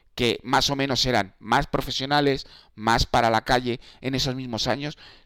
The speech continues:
toda esta variedad. Había que construirlos todos y muchas veces no sabías qué modelo iba a ser el que el público iba a desear, con lo cual necesitabas tener stock. Y eso fue terrible para Apple,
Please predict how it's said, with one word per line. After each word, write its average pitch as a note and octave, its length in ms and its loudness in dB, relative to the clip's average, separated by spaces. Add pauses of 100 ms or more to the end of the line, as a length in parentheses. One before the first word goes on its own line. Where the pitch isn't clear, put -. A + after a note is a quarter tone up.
(140)
toda G3+ 280 6
esta - 340 -4
variedad. - 460 -6 (600)
Había F3+ 300 2
que B3 100 -2
construirlos G#3+ 720 -2
todos A#3+ 380 -2 (420)
y E3+ 140 -4
muchas B3+ 280 0
veces B3 280 0
no A#3 80 -2
sabías A3+ 500 0 (460)
qué B3+ 120 4
modelo C4 460 4
iba G3 160 0
a G3 40 2
ser G#3+ 180 -4
el G#3+ 140 -4
que G#3+ 140 -4
el G#3 140 -2
público F#3 440 -4
iba C#3+ 180 0
a A2+ 40 0
desear, D#3 520 -2 (320)
con C3+ 120 4
lo C3+ 60 6
cual F3+ 220 4
necesitabas D#3+ 600 0
tener B2+ 340 -4 (300)
stock. - 540 -4 (1040)
Y G#3 120 0
eso C4 180 2
fue C#4 180 0
terrible B3 480 2
para F3 260 2
Apple, A2+ 300 -4